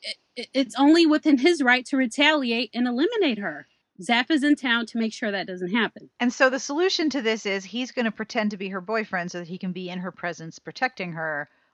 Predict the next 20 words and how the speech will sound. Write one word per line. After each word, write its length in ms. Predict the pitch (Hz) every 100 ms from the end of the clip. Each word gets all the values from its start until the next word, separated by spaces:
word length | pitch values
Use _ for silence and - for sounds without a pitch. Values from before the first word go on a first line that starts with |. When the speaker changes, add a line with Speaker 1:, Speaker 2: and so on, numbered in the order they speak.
| _
Speaker 2:
all 200 | 147 139
the 60 | 233
Speaker 1:
Yes. 120 | 208
Speaker 2:
time. 340 | 240 190 104 - - - - _ _
So 160 | - 294
essentially 580 | 294 453 508 - 330 254
what 160 | 254
you 140 | 285 349
have 240 | 339 285
here 240 | 269 226
is 260 | 220 202 180 196
a 260 | 190 180 - _
sports 580 | - - - 359 427 -
romance, 480 | 269 269 262 277 220
romantic 400 | 220 262 330 294
suspense 800 | - 247 - 165 143 202 - - _ _
with 200 | 196 233
Speaker 1:
Mm-hmm. 40 | 226
Speaker 2:
a 340 | 202 190 180 _ _ _
p-, 180 | - 226